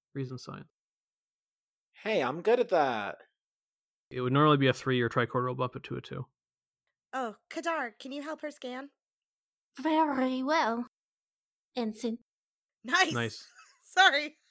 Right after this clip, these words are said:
Speaker 3: I did not anticipate that. <laughs>
Speaker 1: Give us, uh, an introduction to, uh, Lieutenant Kadar.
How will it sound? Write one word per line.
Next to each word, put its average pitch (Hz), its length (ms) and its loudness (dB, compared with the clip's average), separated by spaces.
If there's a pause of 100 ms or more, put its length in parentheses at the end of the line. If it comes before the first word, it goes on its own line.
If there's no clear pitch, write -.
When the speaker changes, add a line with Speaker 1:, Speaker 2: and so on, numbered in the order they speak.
Speaker 3:
I 381 80 4
did 339 180 -6
not 285 180 -6
anticipate 254 480 -12
that. 233 180 -14 (640)
<laughs> - 760 -18
Speaker 1:
Give 202 120 10
us, 233 160 6
uh, 208 220 8
an 190 100 2
introduction 175 600 2
to, 123 280 0
uh, 117 320 2 (200)
Lieutenant 120 280 -2
Kadar. 110 260 -2